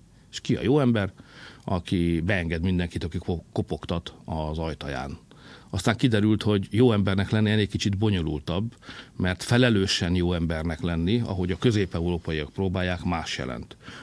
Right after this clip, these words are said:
A felelősen jó embernek lenni azt jelenti, hogy úgy nyújtunk segítséget másoknak, közben nem tesszük tönkre saját magunkat, a saját országunkat, a saját kultúránkat, a saját közbiztonságunkat. Úgyhogy mi felelősebben viszonyultunk a migránsügyhöz,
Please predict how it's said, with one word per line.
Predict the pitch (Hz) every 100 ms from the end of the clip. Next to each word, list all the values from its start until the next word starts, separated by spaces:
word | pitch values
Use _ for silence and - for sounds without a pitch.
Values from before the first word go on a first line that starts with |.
| - -
A | -
felelősen | - 107 110 113 104 107 107
jó | 104 107
embernek | 104 101 101 98 90
lenni | 90 85
azt | 90 92
jelenti, | 107 104 101
hogy | 85
úgy | 127 120
nyújtunk | 101 95 92
segítséget | 80 92 90 82 90 80 78
másoknak, | 85 90 117 107 120 117 - - -
közben | - 101 107
nem | 113
tesszük | 92 - - 85
tönkre | 95 87
saját | 95 95 90 87
magunkat, | 95 85 76 - 82 -
a | -
saját | 92 69 -
országunkat, | 110 110 107 101 98 95 90 - - -
a |
saját | - 82 69
kultúránkat, | - 110 104 107 92 87 87 87
a |
saját | 85 87 82
közbiztonságunkat. | 123 101 92 - 82 85 82 80 80 - - - - - -
Úgyhogy | - 110 123
mi | 120
felelősebben | 120 170 147 110 101 - 92 101 101 92 85
viszonyultunk | 101 - 95 90 82 95 85
a |
migránsügyhöz, | 87 90 110 104 107 104 117 123